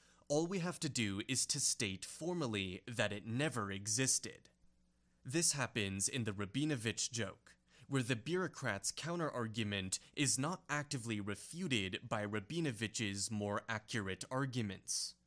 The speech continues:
All Rabinovich has to do is to accomplish the purely formal act of conversion by simply stating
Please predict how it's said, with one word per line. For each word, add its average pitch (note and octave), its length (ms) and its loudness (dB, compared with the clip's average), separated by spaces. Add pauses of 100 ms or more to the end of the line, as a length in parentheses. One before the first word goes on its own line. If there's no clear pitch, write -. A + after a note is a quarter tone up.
(440)
All D#3 180 2
Rabinovich A#2 680 0
has A2+ 280 0
to B2 120 0
do A2 500 0 (160)
is C#3 200 2
to B2+ 140 2
accomplish C#3+ 720 0
the A2+ 120 0
purely F#3 540 -4
formal A#2 580 0
act G2 380 -2
of - 180 -8
conversion A#2+ 720 0 (500)
by A#2+ 100 2
simply F3 460 2
stating G#2+ 580 0